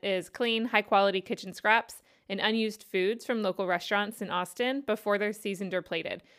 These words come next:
So it's not what's left over on a customer's plate after they dine or anything like that. These kitchen scraps get thrown away or composted.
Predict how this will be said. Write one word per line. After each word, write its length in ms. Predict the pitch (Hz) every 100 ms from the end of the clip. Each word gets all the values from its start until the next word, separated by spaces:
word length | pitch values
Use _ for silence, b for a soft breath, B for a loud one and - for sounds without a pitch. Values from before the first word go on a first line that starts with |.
| b
So 100 | -
it's 140 | 196 220
not 260 | 226 254
what's 300 | 240 226 -
left 180 | 208 202
over 260 | 196 180 185
on 120 | 180
a 60 |
customer's 440 | 180 190 - 170 -
plate 400 | - 196 190 190
after 240 | 185 -
they 140 | 180 170
dine 380 | 175 165 180 190
or 60 |
anything 360 | 214 220 226 226
like 180 | 226 220
that. 260 | 247 240 b b b
These 160 | 214 202
kitchen 300 | 220 220 202
scraps 340 | - 196 196
get 180 | 202 -
thrown 220 | 196 190
away 400 | 175 170 170 170
or 120 | -
composted. 720 | 170 - - 98 - 107 104